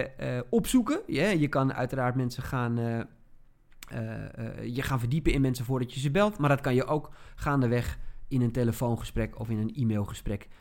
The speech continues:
kan je dat achterhalen. Waar ligt nou jullie behoefte als opdrachtgever? Eén ding wat heel erg belangrijk is, stalk niemand met lange mails. Lange mails werken zelden.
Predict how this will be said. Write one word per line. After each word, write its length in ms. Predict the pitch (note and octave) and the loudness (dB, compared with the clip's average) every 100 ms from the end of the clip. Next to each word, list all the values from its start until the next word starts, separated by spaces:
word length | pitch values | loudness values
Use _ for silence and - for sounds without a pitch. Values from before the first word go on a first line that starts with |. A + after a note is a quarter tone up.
| - | -6
kan 160 | - A2+ | 0 0
je 60 | |
dat 140 | G2+ - | 0 -2
achterhalen. 680 | A2+ - G2 A#2 A2 G2+ G#2 | -6 -4 0 2 2 0 -2
Waar 200 | G#2+ C3 | 4 6
ligt 160 | B2+ A#2+ | 6 4
nou 240 | A#2 A2+ | 4 4
jullie 260 | A2+ A2+ A2 | 4 4 4
behoefte 540 | G#2 G#2 A#2+ - G#2+ G#2+ - - - | 4 4 2 2 -2 -4 -12 -20 -18
als 360 | - A2+ - - | -8 -6 -6 -8
opdrachtgever? 720 | - A#2+ A#2+ G2+ A2 F#2+ F#2 A#2+ - - _ - - - - - - | -6 -2 0 0 -2 -4 -6 -8 -12 -20 _ -20 -20 -20 -20 -12 4
Eén 200 | G3+ G#3 | 8 10
ding 120 | G3 | 10
wat 120 | E3+ | 8
heel 200 | E3 F3 | 8 8
erg 120 | E3 | 8
belangrijk 420 | D3 D3 C#3+ C3+ | 8 6 6 4
is, 440 | C3+ B2+ - - _ - | 4 0 -2 -12 _ -12
stalk 720 | - - - G3+ G3 F#3+ - - - | -6 -4 2 4 4 0 -12 -14 -8
niemand 640 | - C3 F3 E3+ C#3+ C#3+ - - | 4 8 10 10 8 4 -2 -2
met 240 | A#2 B2 | 2 4
lange 320 | A#2 B2 A#2+ | 4 4 4
mails. 640 | A2 A2+ A#2 G#2 - - _ _ - - - | 2 4 2 0 -8 -16 _ _ -20 -20 -4
Lange 380 | A#2+ C3 G#3+ G3 | 4 6 8 6
mails 560 | E3+ D3+ D3 - - - - - | 6 4 2 -2 -14 -20 -20 -20
werken 600 | - A#2 C3 A#2+ A#2+ A2+ A#2+ - - | -8 2 2 2 0 -2 -4 -18 -10
zelden. 680 | G#2 C3 A#2+ F#2+ G2+ B2 | 0 4 4 2 -8 -10